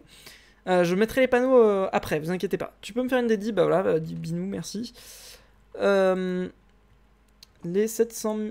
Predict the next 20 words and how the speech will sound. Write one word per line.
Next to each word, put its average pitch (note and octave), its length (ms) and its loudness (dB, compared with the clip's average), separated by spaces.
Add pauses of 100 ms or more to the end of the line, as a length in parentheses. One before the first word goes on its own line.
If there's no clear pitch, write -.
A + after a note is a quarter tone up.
sept G#3 200 -6
cent A#3 120 -8
quatre-vingt-dix-huit G#3+ 420 -4
mille A#3 100 -2
quatre G3+ 140 -4
cents G3+ 120 -4
abos G3 160 -4
sont G3+ 120 -6
passés. F#3 360 -6
Euh, F3+ 100 -6
bah E3 260 4
oui, B3+ 180 0
mais E3 360 -2 (180)
l'objectif, E3+ 580 -10
il F#3+ 60 -4
est E3 40 0
à E3 40 -2
sept F3 180 -12
cent A3+ 140 -6
quatre-vingts, F3+ 1200 -4